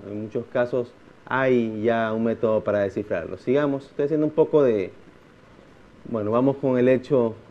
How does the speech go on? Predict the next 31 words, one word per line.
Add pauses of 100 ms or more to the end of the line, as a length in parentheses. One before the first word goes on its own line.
(160)
ya
importante,
ya
en
materia. (440)
Escritura
Mi'kmaq
o
en
Norteamérica.
En
las
primeras
páginas
de
América
Prohibida,
el
libro, (480)
hay
una
comparación (100)
de
este
tipo
de
escritura (720)
con (140)
el (240)
hierático (100)
egipcio.